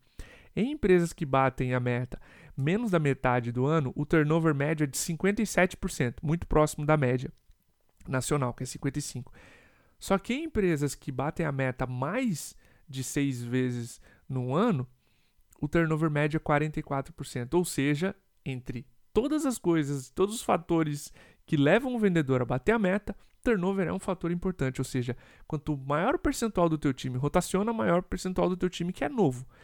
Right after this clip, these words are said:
Vendedores novos têm ramp up, logo tem mais dificuldade pra bater a meta. Então você precisa dimensionar seu time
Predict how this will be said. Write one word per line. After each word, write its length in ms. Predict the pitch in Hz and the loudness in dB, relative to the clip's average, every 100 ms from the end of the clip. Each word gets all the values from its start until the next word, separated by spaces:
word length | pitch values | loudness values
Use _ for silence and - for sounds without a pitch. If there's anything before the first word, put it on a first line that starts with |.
| - | -6
Vendedores 440 | 143 135 127 127 135 | 0 2 2 0 2
novos 380 | 123 120 - - - | 0 0 -4 -12 -6
têm 120 | 143 | 0
ramp 220 | 165 220 | 0 2
up, 280 | 170 175 - - - | 2 2 -4 -18 -2
logo 380 | 170 139 151 160 - - - | 4 4 4 -6 -12 -20 -10
tem 120 | 180 | -6
mais 200 | 139 127 | -4 -6
dificuldade 800 | - - 190 175 127 123 127 139 - - - | -6 -12 -10 -4 -2 0 -2 -4 -12 -20 -8
pra 140 | - 139 | -2 2
bater 280 | 139 - 160 | 2 2 0
a 80 | |
meta. 320 | 147 120 - - - - _ | 0 -4 -8 -18 -20 -20 _
Então 240 | 160 220 247 | 0 4 4
você 200 | 285 - | 2 -4
precisa 320 | - 240 240 | -6 -4 -2
dimensionar 640 | 202 202 190 180 143 175 | 0 0 2 0 0 0
seu 240 | - 208 139 | -2 -2 -4
time 480 | - - 233 165 | -6 -6 -2 -2